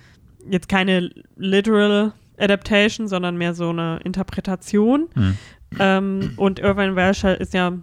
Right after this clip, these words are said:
Speaker 1: am bekanntesten für Trainspotting, den wir auch zusammen geschaut haben. Den ich definitiv besser fand als
Speaker 2: Haben wir nicht zusammen geschaut.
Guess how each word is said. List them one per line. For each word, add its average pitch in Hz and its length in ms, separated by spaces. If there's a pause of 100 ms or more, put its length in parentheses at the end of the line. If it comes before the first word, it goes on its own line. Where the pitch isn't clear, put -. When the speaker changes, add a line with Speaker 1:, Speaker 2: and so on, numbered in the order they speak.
(360)
Speaker 1:
am 180 140
bekanntesten 196 560
für 180 260
Trainspotting, 190 760 (920)
den 185 160
wir 180 160
auch 247 80
zusammen 180 320
geschaut 175 320
haben. 208 220 (920)
Den 185 120
ich 190 100
definitiv 185 480
besser 170 300
fand 175 500 (460)
als 170 440 (580)
Speaker 2:
Haben 113 100
wir 107 60
nicht 98 160
zusammen 104 220
geschaut. 101 260